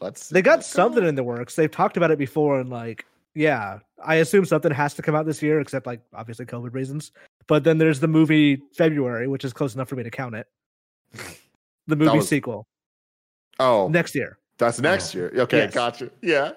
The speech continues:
Speaker 2: Yeah.
Speaker 1: God, anniversaries
Speaker 2: Not
Speaker 1: are stupid.
Speaker 2: <laughs> They're all extreme. Like, Mario's still, it's still technically Mario's anniversary now, right now,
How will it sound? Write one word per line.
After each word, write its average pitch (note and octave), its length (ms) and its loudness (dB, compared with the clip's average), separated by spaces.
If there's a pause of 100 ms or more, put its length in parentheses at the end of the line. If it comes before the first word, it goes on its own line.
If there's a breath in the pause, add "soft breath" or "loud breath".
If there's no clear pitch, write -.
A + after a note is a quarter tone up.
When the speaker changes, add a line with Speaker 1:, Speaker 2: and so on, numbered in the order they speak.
Speaker 2:
Yeah. D#3+ 120 4
Speaker 1:
God, D#3 220 4
anniversaries F#3+ 400 2
Speaker 2:
Not G3 180 2
Speaker 1:
are F#3+ 60 -10
stupid. A2 720 -8 (120)
Speaker 2:
<laughs> G3 400 -2
They're A3+ 200 4
all F#3+ 240 6
extreme. F3+ 360 2 (120)
Like, G#3+ 140 2
Mario's A#3+ 500 6
still, G#3+ 300 2 (140 loud breath)
it's G3 160 0
still C#4+ 240 -4
technically A#3 480 0
Mario's F#3+ 360 2
anniversary C#3+ 500 0
now, B2 320 -8
right C#3 180 -2
now, B2 280 -8